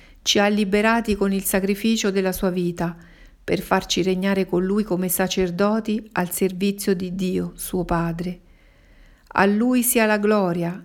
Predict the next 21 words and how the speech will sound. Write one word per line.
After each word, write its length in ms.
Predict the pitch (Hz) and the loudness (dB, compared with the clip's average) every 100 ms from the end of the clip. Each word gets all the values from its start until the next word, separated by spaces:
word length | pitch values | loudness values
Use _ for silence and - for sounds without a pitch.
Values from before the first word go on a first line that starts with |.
| - | -2
e 120 | 190 | 2
la 140 | 185 180 | 2 2
potenza 760 | 185 185 196 175 170 - 170 - - | 0 2 0 0 -2 -4 -8 -10 2
per 260 | - 202 - | 4 4 2
sempre. 840 | - 190 175 170 170 - 175 - - _ _ _ _ _ _ _ _ _ _ _ _ | -2 -2 -2 -4 -6 -6 -8 -8 -20 _ _ _ _ _ _ _ _ _ _ _ _
Attenzione, 1000 | 202 202 208 196 - 240 226 180 170 185 - - - - | 0 2 0 0 0 0 2 0 -2 -6 -10 -20 -20 -10
Gesù 380 | - 220 214 233 | 2 2 4 0
Cristo 420 | 269 277 - 220 | 2 2 2 2
viene 340 | 208 226 226 | 4 2 2
fra 180 | 220 208 | 0 2
le 120 | 202 | 2
nubi 640 | 202 233 185 180 185 - - | 2 2 0 -2 -6 -8 -2
e 300 | 214 208 - | 0 0 -4
tutti 440 | - 262 - - 185 | 0 0 0 -2 2
lo 140 | 185 | 2
vedranno, 560 | 185 175 180 170 175 214 | 2 2 0 0 0 2
anche 320 | 269 262 240 | 2 0 0
quelli 280 | 240 233 233 | 0 2 2
che 120 | 220 | 2
lo 100 | 214 | 2
uccisero. 800 | 214 - 233 196 180 175 185 | 0 0 2 2 0 -2 -4